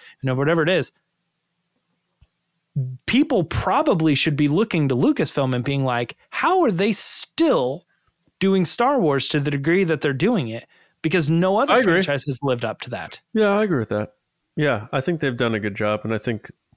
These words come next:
Speaker 2: um, they need
Speaker 1: So it's
Speaker 2: to
Speaker 1: sorta like ki-, what I'm saying is keep doing what you're doing. So take the
Speaker 2: Yeah.
Speaker 1: formula that you did with the, with the sequels and, and everything else.
Speaker 2: But don't forget that it is different because you don't have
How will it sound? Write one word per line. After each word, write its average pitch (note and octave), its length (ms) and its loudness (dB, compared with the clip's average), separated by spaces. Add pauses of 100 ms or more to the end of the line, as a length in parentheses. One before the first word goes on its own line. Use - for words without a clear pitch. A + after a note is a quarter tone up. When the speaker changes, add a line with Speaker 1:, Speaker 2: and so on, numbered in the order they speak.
(300)
Speaker 2:
um, G#2+ 500 -2 (200)
they G#2 120 -2
need G2+ 140 -6
Speaker 1:
So E3+ 120 0
it's F3 80 -2
Speaker 2:
to G#3+ 60 -2
Speaker 1:
sorta C#4 220 2
like D3 240 0
ki-, - 240 -4
what D3 160 0
I'm C3+ 80 0
saying G#3 260 0
is C3 120 -2
keep G3 400 -4
doing D#3+ 320 2
what C#3 160 -2
you're B2 100 -2
doing. A2 420 -2 (100)
So - 180 -2
take A3 340 0
the E3 100 4
Speaker 2:
Yeah. F3 40 4
Speaker 1:
formula G3+ 560 0
that C#3 100 -2
you C#3 160 0
did D3+ 240 -2
with C#3+ 200 -2
the, B2 120 -8 (140)
with C#3 180 0
the B2+ 120 -4 (220)
sequels F#3 720 0
and, C3+ 240 -2 (300)
and C3+ 100 -4
everything C#3+ 320 -2
else. D#3+ 380 -2 (220)
Speaker 2:
But B2 180 -2
don't C3 200 2
forget A#2+ 600 -2 (260)
that G#2+ 460 -2 (420)
it A#2+ 160 -2
is C3 160 2
different G#2 500 -4
because G#2 380 -4
you A2 140 -2
don't A2+ 420 -2
have A2+ 540 -4